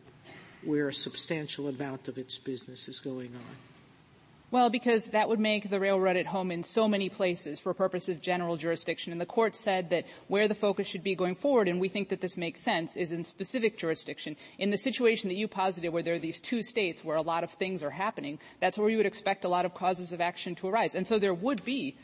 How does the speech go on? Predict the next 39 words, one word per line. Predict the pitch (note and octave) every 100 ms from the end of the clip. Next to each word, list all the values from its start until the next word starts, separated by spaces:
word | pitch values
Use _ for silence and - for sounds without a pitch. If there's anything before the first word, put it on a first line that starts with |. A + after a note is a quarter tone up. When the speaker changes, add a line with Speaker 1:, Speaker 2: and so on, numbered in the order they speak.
| -
Speaker 2:
personal | - G#3 - G3
jurisdiction | E3 F3+ E3+ - C4 -
over | D#3 D3+
the | D3
defendant | - A#3 A3
there. | D3+ D3
It |
would | C3
just | D3+ F#3
be | F#3+
on | D#3+
a | D3+
specific | - E3+ - A3+ F#3+
jurisdiction. | - C#3+ - C#3 - D3 C#3 - -
The | F3+
court | - G#3+
conceived | - F#3 - B3 C4+ -
of | D#3 D#3 D3
general | - G3+ A#3+ F#3
jurisdiction | D3 D#3+ D#3 D#3+ D#3 - D#3
as | D3+ D#3+
a |
fallback, | - D#3+ B3 E3+ B2 A2
a | B2
place | - F#3 G3+ -
where | F3 D#3+ D#3 - - -
you | F3
couldn't | - C4 A3
just, | F#3+ - -
uh, | D#3+ D3+
subject | - F3+ F3+ E3+
the | -
defendant | E3 - F3 E3 D3
to | E3+
suit | - E3+ -
there | D#3
for | - D#3+
a | D#3
claim | F#3 E3 D#3+